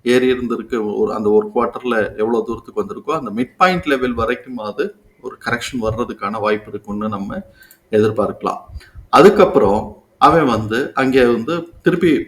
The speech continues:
மேல அப்சைட் மூவ்மெண்ட் கொடுக்கறதுக்கு வாய்ப்பு இருக்கான்னா இருக்கு. காரணம் கியூ ஒன்ல இருந்து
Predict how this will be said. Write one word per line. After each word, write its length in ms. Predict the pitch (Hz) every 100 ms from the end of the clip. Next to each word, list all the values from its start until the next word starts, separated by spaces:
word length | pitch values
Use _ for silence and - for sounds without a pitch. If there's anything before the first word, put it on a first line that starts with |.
| -
மேல 260 | 135 139 139
அப்சைட் 360 | - - 151 143
மூவ்மெண்ட் 320 | 131 123 -
கொடுக்கறதுக்கு 400 | 131 135 135 123
வாய்ப்பு 400 | 110 113 117 117
இருக்கான்னா 400 | 107 101 127 151
இருக்கு. 360 | 120 127 120 107
காரணம் 560 | 113 117 120 101 98 -
கியூ 320 | 156 180 170
ஒன்ல 160 | 135 107
இருந்து 520 | 104 107 95 117